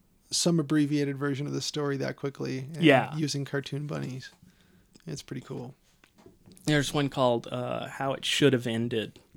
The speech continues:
Speaker 1: Oh,
Speaker 2: which
Speaker 1: no.
Speaker 2: is a little
Speaker 1: That's
Speaker 2: animated
Speaker 1: great.
Speaker 2: thing. They're, they're funny. Um, I have not watched a whole bunch of them, but the ones I have, I don't go up to enough m-, new movies that I usually don't know,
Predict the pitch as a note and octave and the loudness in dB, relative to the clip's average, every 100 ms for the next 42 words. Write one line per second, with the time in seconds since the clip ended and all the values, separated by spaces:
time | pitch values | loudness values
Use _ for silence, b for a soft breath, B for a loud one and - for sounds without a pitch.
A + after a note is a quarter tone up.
0 | - - F#3 A3 F3+ G#3+ F3+ A#2 A#2 A2+ | -20 -2 4 6 6 6 6 4 4 4
1 | - B2 A#2+ - F#3+ A#2+ A#2+ A#2 - - | 2 2 6 10 10 10 6 2 -4 -20
2 | B B B - B2 A#2+ B2 C#3 D3 - | B B B 0 2 4 4 4 2 0
3 | E3 F#3 F3+ - C#3 A#2 A2+ A2 - _ | 4 6 6 2 4 4 2 -2 -8 _
4 | _ _ _ _ - B2+ B2 A#2+ A#2+ A#2+ | _ _ _ _ -6 -2 0 -2 -2 -6
5 | - - - B2 A#2+ A#2+ A#2+ A2 A2 - | -14 -20 -10 -4 -4 -4 -4 -2 -4 -4
6 | - A2+ A#2+ - A2 - A#2 A2 A2 - | -4 -2 0 -2 -6 -8 -8 -8 -8 0
7 | F#3+ G3 E3+ C3 A#2+ A2 A2 B B B | 2 4 2 -2 -2 -2 -2 B B B
8 | B E3 G#3+ E3 C#3+ A#2+ C3 C3 - - | B 4 4 4 4 6 8 6 2 -4
9 | A#2+ A#2 A#2 A2+ A2 A2 A2 A2+ A#2+ B2 | -2 -2 -4 -4 -4 -2 -2 2 2 4
10 | A2+ A2+ A#2 A2+ G#2+ G2 - - - B | 2 2 2 0 -4 -4 -6 -6 -12 B
11 | B B B B - A2 A2 A#2 A2+ B2 | B B B B -4 0 4 4 2 0
12 | A2 G#2 G2+ A2+ G#2+ G#2+ G#2 | 0 -2 -4 -4 -4 -4 -6